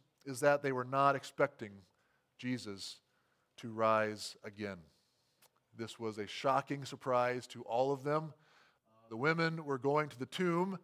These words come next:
not so they could be the first ones to see Jesus risen again, but in order to care for his deceased body. The disciples were, were still hiding in fear of the authorities,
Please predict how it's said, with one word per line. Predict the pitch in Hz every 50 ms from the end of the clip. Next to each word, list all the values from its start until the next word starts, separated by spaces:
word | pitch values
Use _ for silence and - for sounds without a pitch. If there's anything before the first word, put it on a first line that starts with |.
| _ _ _ _ _ -
not | 131 151 160 175 220 -
so | - - 170 165 165 165 165
they | 156 151 156
could | 151 160 147
be | 147
the | 135 135
first | - 175 170 - -
ones | 165 160 165 156 -
to | 151 139
see | - 165 170 170
Jesus | 156 135 151 160 156 139 143 143 131 - - _ _ _ - _ _ _ _ -
risen | 131 156 160 135 143 139
again, | 131 123 185 214 208 180 196 220 208 - - _ _ _ _ _ _ _ _ _ _ _ _ _ _ _ _ _ _ _ _ _
but | 113 120 131 147 143 -
in | 156 139
order | 135 135 139 139
to | - 170
care | 165 - - - 131 127 131 131 127
for | 127 - 143 120
his | 117 120 117 120 117 117 113 - - _ _ _ _ _ _ -
deceased | 120 113 - - - 117 113 110 - - - -
body. | 117 110 107 107 95 90 78 - _ _ _ _ _ _ _ _ _ _ _ _ _ _ _ _ _ _ _ _ _
The | - 123
disciples | 113 - 147 156 170 170 175 175 175 151
were, | 151 151 151 160 151 143
were | 147 143 151 147 - -
still | - - 160 151
hiding | 131 - 156 156 160 165 160
in | 156 147 139
fear | 120 - 151 156 165 170 175 180 165 - - _ -
of | 143 139
the | 127 131
authorities, | 120 113 - 165 190 196 185 170 175 208 226 - - -